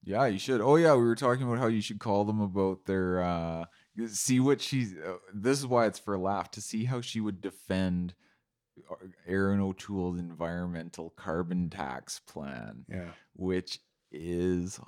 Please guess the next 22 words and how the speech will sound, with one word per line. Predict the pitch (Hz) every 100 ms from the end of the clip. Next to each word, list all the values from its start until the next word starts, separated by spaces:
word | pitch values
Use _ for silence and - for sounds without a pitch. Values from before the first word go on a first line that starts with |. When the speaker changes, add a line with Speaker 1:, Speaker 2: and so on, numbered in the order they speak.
| -
Speaker 1:
hilarious. | 101 92 104 123 117 87
And | 101
we | 104
could | 139 127
talk | 135 143
about | 113 98
that | 92 104
whole | 101 80
thing, | 71 76
but | 78 76 - _
Speaker 2:
It's, | 139 - -
it's | 139 127
rough. | 131 120 107 - 135
She | 127 175
did | 165 170 190 165 131
get, | 139 135
uh, | 127 127 120 110 104 123 120 131 120 - 147 -
win | 127 123
some | 117 113 104
points | - 110 104 -
with | 98 -
her | 107 92 90